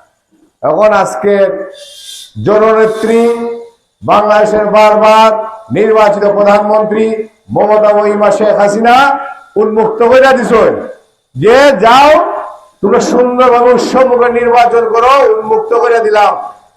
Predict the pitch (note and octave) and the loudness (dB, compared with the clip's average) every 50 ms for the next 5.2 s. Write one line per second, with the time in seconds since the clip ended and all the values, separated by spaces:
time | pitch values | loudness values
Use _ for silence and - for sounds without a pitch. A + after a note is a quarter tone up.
0 | _ _ _ A2+ C#3+ G3+ A#3+ B3 B3 B3 B3 A#3+ - A3 A3 A3 C4 B3+ B3 C4 | _ _ _ -4 -2 0 2 2 2 2 2 2 2 2 2 2 2 2 2 2
1 | C4 A#3 A#3+ A#3+ A#3 A3+ A3+ A#3 A#3 A3+ A#3 A#3 A#3 A#3 A3+ A3 G3+ G#3 A3 A3 | 0 2 2 2 2 2 0 0 0 2 2 0 2 0 0 0 0 0 0 0
2 | G#3 G#3 G#3 G#3+ G#3 F#3 G3+ G#3 G3+ G3 F#3 G3 F#3+ F#3 F#3+ G3 F#3 E3+ E3 - | 0 -2 -4 -4 -4 -2 -2 -2 -2 -2 -2 0 0 0 0 0 0 0 -2 -4
3 | - - - _ _ _ _ _ _ _ _ _ _ _ - F3 G#3 A3 A3+ A3 | -6 -10 -18 _ _ _ _ _ _ _ _ _ _ _ -2 0 0 0 0 0
4 | A3 G#3+ G#3+ G#3+ A3 G#3+ - A3+ A3+ A#3+ A#3+ B3 A#3+ G3+ A3+ A#3 A#3 A3+ A3 A3+ | -2 -2 -2 -2 -4 -2 -2 -2 -2 0 0 0 0 0 0 2 4 4 4 4
5 | B3 C#4 D4 D4+ | 4 4 4 4